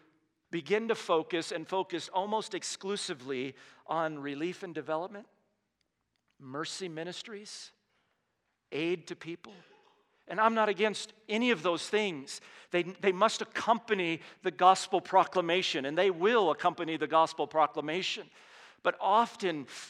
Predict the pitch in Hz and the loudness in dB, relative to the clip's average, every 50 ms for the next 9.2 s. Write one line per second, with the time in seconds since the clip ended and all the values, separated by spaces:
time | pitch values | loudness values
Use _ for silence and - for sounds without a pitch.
0 | - - 160 185 214 - - 202 175 165 - - 170 160 175 180 175 - 156 - | -14 -4 -2 -2 0 0 0 0 -2 -2 -4 -6 -2 0 -2 -2 -2 -4 -8 -8
1 | - - 170 190 196 208 208 202 185 170 - 147 143 139 139 139 151 156 143 - | -4 0 4 6 6 6 6 2 0 -2 0 2 4 6 6 6 6 4 2 -2
2 | - 175 165 160 160 151 160 185 202 220 - - 170 185 170 190 190 175 170 165 | -2 -2 -2 -2 -2 0 4 4 4 4 4 2 -2 -2 0 0 0 0 2 2
3 | 170 170 170 147 - 175 170 160 143 139 196 220 226 202 180 - - - 196 185 | 2 2 2 0 0 0 -2 0 0 -2 -2 0 0 0 -2 -4 -2 -2 -2 0
4 | 185 180 175 - - - - - - 180 170 180 180 151 135 170 175 180 214 247 | 2 2 0 0 0 -6 -14 -4 -2 0 0 2 0 0 0 0 2 4 4 4
5 | 240 214 - - - 190 180 143 156 - - - - - - 202 208 208 208 - | 2 0 -2 -2 -2 0 0 2 0 -2 -2 -2 -6 -6 2 4 4 4 4 2
6 | - 196 185 175 170 190 247 277 254 - - - 180 143 127 139 190 254 - - | -4 -4 -2 0 0 0 0 0 0 0 -2 -2 -2 -4 2 4 4 4 4 0
7 | - - - - 220 226 226 - - - - 214 202 190 180 190 208 220 220 220 | -8 -12 0 4 4 6 6 4 2 0 0 0 0 0 0 0 2 2 2 0
8 | 208 202 180 185 220 226 220 180 - 180 180 175 - 180 170 - - 220 226 240 | 0 -2 -2 -2 -2 -2 -2 -4 -4 -6 -8 -6 -8 -8 -6 -6 -8 -8 -10 -10
9 | 254 262 208 196 | -12 -16 -18 -20